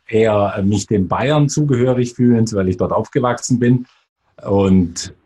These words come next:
bin in erster Linie Investor, also immer auf der Suche und immer am Prüfen von, von, von spannenden, nützlichen und ertragsreichen Wertschöpfungsketten. Und das Wissen darum, das gebe ich, wie du es gesagt hast, gerne weiter. Ich habe immer gerne pädagogisch gearbeitet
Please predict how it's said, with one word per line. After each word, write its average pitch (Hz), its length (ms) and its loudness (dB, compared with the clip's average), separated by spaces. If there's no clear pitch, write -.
bin 214 140 2
in 214 100 2
erster 175 260 -4
Linie 151 220 2
Investor, 123 460 0
also 113 160 0
immer 135 160 2
auf 117 140 0
der 104 120 -2
Suche 156 480 0
und 107 80 -2
immer 147 400 0
am 95 180 0
Prüfen 165 880 0
von, 98 500 0
von, 87 480 -4
von 85 120 -6
spannenden, 147 600 2
nützlichen 139 560 0
und 110 220 2
ertragsreichen 92 1400 -2
Wertschöpfungsketten. 151 1000 -2
Und 107 160 -2
das 104 160 -2
Wissen 147 240 0
darum, 135 500 0
das 139 200 -2
gebe 147 220 2
ich, 113 100 -2
wie 123 60 4
du 120 80 2
es 117 100 -2
gesagt 107 340 -2
hast, 98 360 -2
gerne 104 340 0
weiter. 151 640 0
Ich 113 140 -6
habe 98 120 -8
immer 139 180 2
gerne 135 260 2
pädagogisch 135 540 -2
gearbeitet 123 680 -2